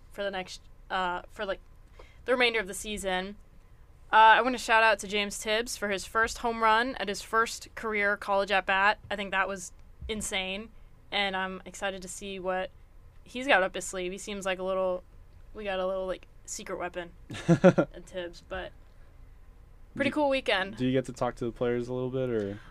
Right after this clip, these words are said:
Speaker 1: Not really. I have not yet, but, um, I'll give 'em some tips.
Speaker 2: Yeah.
Speaker 1: Yeah. <laughs>
Speaker 2: That'll, that'll get 'em on the right track.
Speaker 1: Yeah.
Speaker 2: Noah, what was it like covering us, you know, the Twitter and, and all that, but in general, just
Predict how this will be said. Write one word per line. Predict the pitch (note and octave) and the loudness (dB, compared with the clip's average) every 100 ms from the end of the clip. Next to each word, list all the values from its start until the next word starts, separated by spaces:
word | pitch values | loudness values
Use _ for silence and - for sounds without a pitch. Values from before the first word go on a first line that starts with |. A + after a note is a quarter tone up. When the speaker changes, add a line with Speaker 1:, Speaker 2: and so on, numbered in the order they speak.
| - | -10
Speaker 1:
Not | A3+ A#3 A3+ | 0 0 2
really. | A3 G3 F3+ F3+ - - - - | 2 2 2 -2 -8 -20 -20 -10
I | G#3 | -4
have | G#3+ G3 | -4 -2
not | G3+ G3 - | -2 -2 -4
yet, | - - - - | -6 -8 -10 -4
but, | E3+ B2+ - - - - - | -2 -2 -4 -14 -20 -20 -12
um, | C#3+ F#2+ D#2 F#2+ G3+ - - - - - - - - - - - - | -8 -8 -10 -16 -20 -20 -20 -20 -20 -20 -20 -20 -20 -20 -20 -20 -8
I'll | G#3 G#3 | -4 -2
give | G#3 | -4
'em | G3 | -6
some | F3+ B2 | -10 -12
tips. | - - - - - - - | -14 -16 -14 -16 -16 -16 -6
Speaker 2:
Yeah. | G#2+ - - | -4 -4 -2
Speaker 1:
Yeah. | - - - C#4 - | 0 0 0 -4 -8
<laughs> | - A#2+ | -12 -2
Speaker 2:
That'll, | A#2 A2 | 0 0
that'll | G#2+ G#2+ | 0 -2
get | G#2+ G2+ | -2 -4
'em | |
on | F#2+ | -6
the | F#2 | -6
right | F#2 | -10
track. | - G#2 | -8 -4
Speaker 1:
Yeah. | G3 F3 G3+ - - - - - - | 0 0 -2 -10 -20 -20 -20 -20 -8
Speaker 2:
Noah, | A#2+ B2+ B2 F#2 | -2 2 2 0
what | A2 C3+ | 0 2
was | C3+ | 2
it | B2+ | 2
like | A2 A2+ - | 2 0 0
covering | A#2 A2+ G#2+ G2+ - - - | 0 2 0 -4 -8 -16 -8
us, | G#2+ - - E2+ E2 | -8 -8 -16 -16 -10
you | A2+ | -8
know, | F#2+ | -6
the | - | -8
Twitter | - B2 A2+ A2+ A2 | -4 0 2 2 0
and, | G#2 | -2
and | G#2 G#2 | -4 -6
all | G#2 | -4
that, | G#2 G2+ | -4 -2
but | G#2+ - | -4 -2
in | C3 | -4
general, | A#2 A2 | -2 -2
just | A2+ A#2 | -4 -10